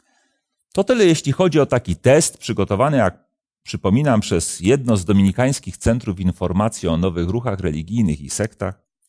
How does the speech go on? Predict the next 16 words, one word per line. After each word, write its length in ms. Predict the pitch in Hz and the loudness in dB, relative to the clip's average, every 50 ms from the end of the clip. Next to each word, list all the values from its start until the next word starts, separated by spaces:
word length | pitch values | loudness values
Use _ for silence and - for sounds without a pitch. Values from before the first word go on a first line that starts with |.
| _ _ _ _ _ _ | _ _ _ _ _ _
Przeczytałem 600 | - 113 101 - 98 - 135 160 160 143 120 113 | -4 -4 -2 -2 -2 0 0 0 2 0 0 0
ten 220 | - 95 90 92 | 0 0 -2 0
test 340 | - 139 131 - - - - | 0 0 0 0 -2 -6 -2
lata 360 | 78 90 117 143 - 90 78 | 0 0 0 0 0 -4 -4
temu. 400 | - 101 107 123 127 123 117 117 - _ _ _ _ _ _ _ _ _ _ _ _ _ _ _ _ | 0 0 0 2 2 0 -2 -4 -6 _ _ _ _ _ _ _ _ _ _ _ _ _ _ _ _
Muszę 300 | - - 143 - 139 120 | -10 -8 -2 0 0 0
się 140 | - - 95 | 0 -2 -6
przyznać, 480 | - - - 151 135 127 139 127 120 110 | -4 -4 -4 -4 0 0 0 0 2 2
że 140 | 104 95 | 2 2
najpierw 400 | 95 104 123 131 - 123 107 107 | 2 2 2 0 0 -2 -4 -4
poddałem 500 | - _ 98 85 82 - 120 127 120 104 | -4 _ -6 -2 0 0 2 2 2 2
temu 240 | 101 - 95 95 90 | 0 0 0 0 0
testowi 420 | - 95 87 - - 113 101 104 95 | 0 -2 -4 -4 -4 -6 -4 0 0
mój 180 | 87 90 90 | 0 0 -2
własny 420 | 80 85 90 82 85 - - 69 67 | -2 -2 -2 -2 -2 -4 -8 -12 -6
kościół, 480 | - 82 80 - - - 95 98 107 | -4 -6 -6 -6 -8 -10 -10 -10 -10